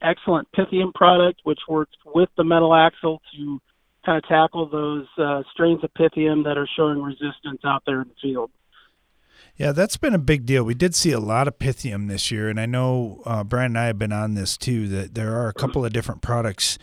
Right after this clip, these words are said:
Speaker 2: The, the metalaxyl's been out for a long, long time, and, and it's been really good. In most cases, it's still doing a pretty decent job, but like you mentioned ethoboxam, how is that different than,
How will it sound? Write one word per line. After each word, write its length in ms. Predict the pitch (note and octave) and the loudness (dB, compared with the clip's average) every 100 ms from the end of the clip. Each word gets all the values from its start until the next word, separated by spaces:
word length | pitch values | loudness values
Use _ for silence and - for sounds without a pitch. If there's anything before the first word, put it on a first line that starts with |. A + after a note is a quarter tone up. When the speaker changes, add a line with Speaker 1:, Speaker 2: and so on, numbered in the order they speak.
| - - - | -18 -20 -8
Speaker 2:
The, 180 | A#2+ A#2+ | -4 -4
the 140 | B2 | 0
metalaxyl's 580 | C#3+ F3+ D3+ D3 B2+ - | 2 4 2 2 -2 -4
been 120 | A#2 | -2
out 160 | A2+ - | -2 -2
for 120 | A#2 | -4
a 60 | |
long, 280 | G2+ A2 A2 | -2 -2 0
long 240 | G#2 G2+ F#2 | 0 -2 -2
time, 400 | A2 G2+ G2+ G2 | -4 -2 -2 -2
and, 180 | F#2 - | -2 0
and 180 | F3+ | 0
it's 120 | F3+ - | 0 -2
been 240 | D4+ A#3 | -2 2
really 260 | E3+ D3 G2+ | 4 2 0
good. 260 | A#2+ F2 | -4 -4
In 100 | G2+ | -2
most 240 | C3 F3+ - | 0 0 2
cases, 380 | E3+ D3+ D3 | 0 0 -2
it's 160 | C#3+ A2+ | -4 -4
still 240 | - B3+ | -4 -2
doing 240 | A3 C#3 A#2 | 0 0 0
a 40 | |
pretty 280 | - E3 C#3+ | -2 -4 -2
decent 400 | B2 A#2 B2 F2+ | -2 -2 -4 -2
job, 340 | A#2+ C3 A2 | 0 2 0
but 160 | G2+ A2 - - - | -2 -6 -10 -20 -8
like 180 | D3 - | -4 -2
you 40 | A3 | 0
mentioned 380 | A3+ - D#3+ | 0 0 2
ethoboxam, 720 | D3 C#3+ A#2+ A2+ B2 - A2+ | 2 0 0 0 0 0 -6
how 260 | - G3+ E4 | -4 -2 0
is 100 | - | 2
that 300 | F3+ G#2+ G#2+ | 2 0 0
different 500 | D3+ - C3 A#2 A#2 | 0 2 -2 -4 -2
than, 340 | C3 B2 A#2 | 0 0 0